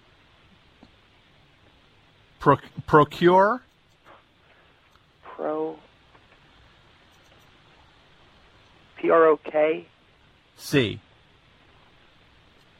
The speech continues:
Speaker 2: U R E?
Speaker 1: Yes.
Speaker 2: Okay.
Speaker 1: His services.
Speaker 2: His services.
Speaker 1: At your risk.
Speaker 2: At, that doesn't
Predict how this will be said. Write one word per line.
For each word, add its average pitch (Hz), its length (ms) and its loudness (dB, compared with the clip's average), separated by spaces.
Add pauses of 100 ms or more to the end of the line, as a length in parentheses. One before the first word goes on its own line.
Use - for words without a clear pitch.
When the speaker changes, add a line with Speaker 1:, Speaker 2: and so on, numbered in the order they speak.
(680)
Speaker 2:
U 160 160 2
R 160 200 6
E? 208 160 -4 (480)
Speaker 1:
Yes. 98 300 -6
Speaker 2:
Okay. 135 300 -2 (1200)
Speaker 1:
His 151 200 -2
services. 123 840 -2 (280)
Speaker 2:
His 156 260 -8 (920)
services. 139 600 -6 (1800)
Speaker 1:
At 127 220 4
your 127 240 2
risk. 104 480 -2
Speaker 2:
At, 139 200 -14 (3000)
that - 80 -18
doesn't 151 280 -8